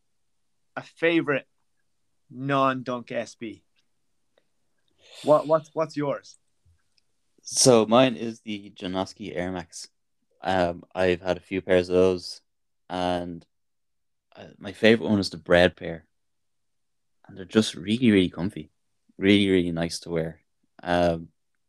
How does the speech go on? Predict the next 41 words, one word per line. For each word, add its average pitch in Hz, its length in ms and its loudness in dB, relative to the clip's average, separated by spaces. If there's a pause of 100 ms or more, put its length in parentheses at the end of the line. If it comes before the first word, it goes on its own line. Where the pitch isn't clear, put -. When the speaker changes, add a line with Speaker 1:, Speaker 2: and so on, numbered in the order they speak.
(440)
Speaker 2:
I 92 60 -2
don't 127 120 6
know 143 60 2
what 143 140 2
they're 110 100 -12
like 107 200 -4
to - 60 -20
skate - 360 -6
in. 76 140 -14
That 90 80 0
was 107 120 0
the 123 100 0
only 120 140 4
thing 110 180 -8
I 101 40 -8
was 92 180 -8
unsure 92 400 0
of 87 120 2
with 85 120 -20
those, 90 260 4
because 82 380 -12
I 82 80 -10
got 92 260 0
these 90 520 -8 (720)
maybe 120 300 -4
about, 120 200 0 (600)
uh, 95 340 -16 (560)
maybe 104 180 -6
five 101 280 -4
or - 20 -12
six - 280 -10
years 95 260 6
ago, 87 240 -4 (1120)
and 95 120 6
I 92 40 8
wasn't 90 260 4
skating. - 380 -12 (340)
That 90 100 -12
was 82 120 -12
after 85 320 -6
I 87 140 -4